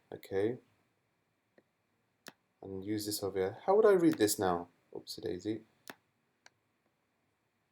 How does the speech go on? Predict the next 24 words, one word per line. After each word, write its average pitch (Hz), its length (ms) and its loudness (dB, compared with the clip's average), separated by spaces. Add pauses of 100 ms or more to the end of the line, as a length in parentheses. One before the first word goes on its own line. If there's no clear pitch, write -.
Kitabu. 143 1600 8 (1300)
Hmm, 214 500 6 (220)
kitabun, 135 1040 8
right? 190 300 8 (480)
And 104 100 0
if 110 120 4
I 123 60 10
was 120 180 10
to 113 100 -2
place 170 320 4
this 120 120 -4
back - 260 2
over 113 220 10
here 147 520 8 (920)
and 107 220 -6
put - 200 -4
places 107 380 4
over 110 260 6
here, 139 300 10
how 156 100 8
would 156 100 12
I 156 40 12
read 147 240 4
this? 156 380 4